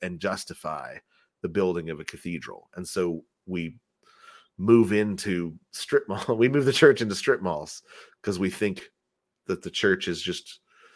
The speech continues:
that, that our main competitor is, you know, the Gap. Um, you know, that, that, that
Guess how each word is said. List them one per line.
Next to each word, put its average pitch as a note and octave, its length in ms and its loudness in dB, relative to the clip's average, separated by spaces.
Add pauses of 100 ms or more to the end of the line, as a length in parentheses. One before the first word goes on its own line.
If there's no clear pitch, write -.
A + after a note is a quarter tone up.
(280)
that, - 340 -2 (120)
that F#2 180 4
our F#2 220 4
main G2+ 340 2
competitor F2+ 760 0
is, E2+ 520 -4 (320)
you E2+ 120 -8
know, D#2+ 120 -4 (440)
the F2+ 80 -4
Gap. E2+ 400 -4 (640)
Um, D2 300 -6 (340)
you F2+ 300 -4 (380)
know, F2+ 100 -8
that, F#2 260 2 (140)
that, F#2+ 280 2 (840)
that F#2 200 4